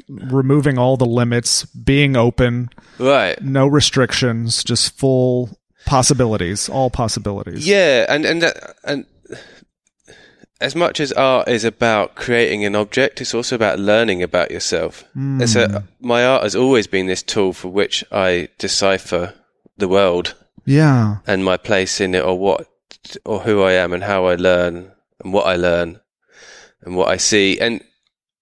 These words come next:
Speaker 2: it, it's the medium through which I sort of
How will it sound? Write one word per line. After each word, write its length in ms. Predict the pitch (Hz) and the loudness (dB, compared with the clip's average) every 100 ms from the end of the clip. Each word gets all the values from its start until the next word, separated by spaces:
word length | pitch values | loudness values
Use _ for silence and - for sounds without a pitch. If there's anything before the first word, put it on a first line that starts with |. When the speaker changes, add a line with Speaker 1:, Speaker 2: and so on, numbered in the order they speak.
| _ | _
Speaker 2:
it, 200 | 110 104 - | -2 -2 0
it's 260 | 110 - | -2 -2
the 100 | 110 | -4
medium 440 | 110 117 113 107 101 | 0 2 2 0 0
through 220 | 101 101 | -2 0
which 300 | 107 - - | 0 0 -2
I 140 | 95 | 0
sort 280 | 95 - - | 0 -2 -2
of 320 | 98 - - | -4 -6 -16